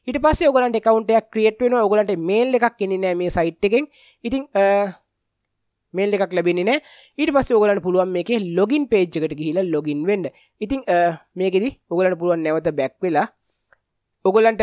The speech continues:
මේ ඇකවුන්ට් එක ක්‍රියේට් කරාට පස්සේ ලොගින් පේජ් එක එතනින්ම පේනවා. ඉතින් මෙන්න මෙතනින් ලොගින් වෙන්න අවස්ථාව තියෙනවා.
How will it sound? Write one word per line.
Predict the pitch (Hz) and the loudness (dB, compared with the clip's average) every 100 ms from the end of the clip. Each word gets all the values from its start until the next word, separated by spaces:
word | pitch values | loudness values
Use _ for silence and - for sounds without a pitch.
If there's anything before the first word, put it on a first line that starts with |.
| 202 | -2
මේ | 180 | -2
ඇකවුන්ට් | 175 196 220 214 | 0 0 2 0
එක | - | 2
ක්‍රියේට් | 214 233 | 0 2
කරාට | 269 233 | 2 2
පස්සේ | 196 185 247 | 2 0 0
ලොගින් | 202 180 208 | -2 -2 0
පේජ් | 202 180 | 0 0
එක | 185 | 0
එතනින්ම | 160 190 226 240 | 0 0 0 0
පේනවා. | 233 180 160 254 - _ - | 0 0 -2 -4 -8 _ -12
ඉතින් | 226 254 | -4 -2
මෙන්න | 247 | 0
මෙතනින් | 214 233 262 | 0 0 0
ලොගින් | 190 175 175 | 0 0 0
වෙන්න | 175 175 | 0 2
අවස්ථාව | 165 - 170 156 | 2 2 2 2
තියෙනවා. | 180 196 240 | 2 2 0